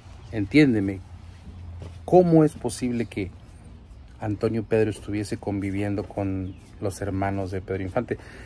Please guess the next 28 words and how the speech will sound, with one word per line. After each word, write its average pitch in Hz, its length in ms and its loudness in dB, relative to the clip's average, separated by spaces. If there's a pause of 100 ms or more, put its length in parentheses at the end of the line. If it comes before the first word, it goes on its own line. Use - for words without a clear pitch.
(680)
Y 196 60 -4
tú 254 200 0
podrás 254 340 6
decir 214 360 2
mil 196 220 2
cosas, 165 580 4
amigo, 120 380 0
amiga. 117 360 2
No 131 200 4
faltará 117 540 2
quien 120 680 -2 (800)
ataque 117 720 2
duramente 104 560 -2
a 104 40 -2
la 98 100 0
señora 98 340 -4
Gloria 98 280 -2
Anchondo, 120 760 2
diciendo 107 520 -2
que, 104 140 -6
pues, 104 280 -4
ella 101 180 -2
es 95 100 -10
una 98 220 -4
mentirosa, 127 840 2
diciendo 101 460 -4
que 92 120 -14
quiere 117 380 2